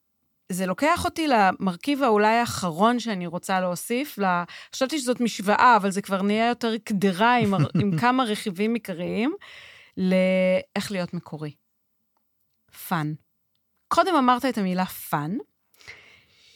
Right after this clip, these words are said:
Speaker 1: ופתאום אמרתי לעצמי, "וואלה, זה לא יעבוד אם לא יהיה כיף."
Speaker 2: מהמם.
Speaker 1: אם תשב עכשיו ותגיד, מה שקורה הרבה פעמים, במיוחד כשאנחנו מנסות ומנסים להעביר, אה, מסרים שהם קשורים באקטואליה ופוליטיקה,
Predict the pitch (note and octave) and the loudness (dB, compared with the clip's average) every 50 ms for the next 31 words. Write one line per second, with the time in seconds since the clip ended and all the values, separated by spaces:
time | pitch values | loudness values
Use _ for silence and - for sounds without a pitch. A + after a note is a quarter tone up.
0 | _ _ _ _ - G3+ - C#4+ C#4+ F4+ F4+ D#4 C4+ B3 A#3+ B3 C4+ C4+ D4+ D4+ | _ _ _ _ -6 -2 -2 -2 0 2 2 2 4 4 4 2 2 0 0 0
1 | D4 C4+ B3+ B3 - - - - A3+ A3 G#3+ G#3+ G#3 G3+ - _ _ _ _ _ | 0 0 -2 -2 -6 -10 -6 -2 -2 0 0 0 0 -2 -6 _ _ _ _ _
2 | _ _ _ _ _ _ _ _ _ _ _ _ _ _ _ _ _ _ _ _ | _ _ _ _ _ _ _ _ _ _ _ _ _ _ _ _ _ _ _ _
3 | _ _ _ _ _ _ _ - - E3+ F#3+ G3+ A3+ A#3 G3 F#3 F3 G3 A3 A#3+ | _ _ _ _ _ _ _ -10 -4 -2 0 2 2 0 0 0 2 2 2 2
4 | B3+ B3+ A#3+ A#3+ B3+ A#3 B3+ B3 A#3+ A#3+ A#3+ A3+ G#3 F3+ - - D#3 D3 - - | 0 0 0 -2 -4 -4 -4 -4 -4 -4 -4 -4 -4 -6 -8 -8 -8 -8 -8 -8
5 | - C#3+ C3+ B2+ A#2+ A2 A#2+ C3+ D3+ F3 G3+ - C4 C4 B3+ A#3+ - A3+ G3+ - | -6 -2 -2 0 0 -2 -2 -4 -4 -4 -6 -2 0 0 0 0 0 -2 -4 -4
6 | - - - D4 C#4 C#4 C4 D4 D4 - - - G#3+ F#3+ F3 E3+ F#3 - - G3 | -6 -4 -2 0 0 0 -2 -4 -8 -8 -8 -6 -4 -6 -4 -6 -8 -12 -10 -12
7 | F3+ D3+ E3 D3 C#3+ C#3+ _ _ _ _ _ _ _ _ - _ _ _ _ _ | -10 -8 -6 -8 -8 -8 _ _ _ _ _ _ _ _ -20 _ _ _ _ _
8 | _ _ _ _ - - B3 E4 A#4 A4+ B4 - - C#4+ C4 D#4 D#4+ D4+ C4 A#3+ | _ _ _ _ -6 -2 0 0 0 -2 -4 -4 -4 -4 -2 0 -2 -2 -2 -2
9 | C4 C#4 C#4 C4+ B3+ B3 A#3+ B3+ B3+ A#3+ - G3 D#3+ - G#3 G3+ G3 F#3+ G3 F#3+ | -2 -2 -2 -4 -4 -4 -2 -4 -4 -6 -8 -10 -8 -6 -4 -4 -4 -4 -6 -8
10 | - - E4 G4 G4 - - F#4+ F4 E4 D4+ C4 - - A#3 G#3+ G#3 G3 F#3+ F#3+ | -4 -2 -2 -2 -2 -4 -8 -6 -4 -2 -2 -4 -4 -4 -4 -2 -2 -2 -2 -2
11 | F#3 F#3 - - - G3 F#3+ F#3+ F#3+ - - B3 A#3 B3 C4 A#3+ G#3 F3 E3+ - | -4 -6 -6 -6 -4 -4 -2 -2 -4 -6 -6 -6 -6 -4 -6 -4 -4 -6 -8 -8
12 | - G#3+ G#3+ G#3 G3 F3 E3 D#3+ D#3 D#3 F3 F#3+ G3+ G#3 G3+ G#3+ G3+ F#3 E3 D#3+ | -8 -6 -6 -4 -4 -4 -4 -6 -6 -8 -6 -6 -4 -4 -4 -4 -4 -4 -6 -8
13 | - - - E3+ D#3+ F3+ G3 G#3 A3 G3+ G3+ G3+ F3 E3+ - - - - F3+ F#3+ | -10 -10 -10 -10 -8 -6 -6 -6 -6 -6 -8 -10 -10 -12 -12 -14 -12 -10 -10 -10
14 | G#3 G3+ G#3 F#3 E3 - - - E3 F#3+ G3 G3 G#3+ G#3+ E3+ E3 - - - D#3+ | -8 -6 -6 -6 -6 -8 -10 -8 -6 -4 -2 -2 -2 -4 -6 -8 -12 -10 -8 -4
15 | F3+ A#3+ C#4+ C#4+ D#4 D4 - C4 A#3+ A3+ | -4 -4 -4 -4 -8 -8 -4 -2 -2 -2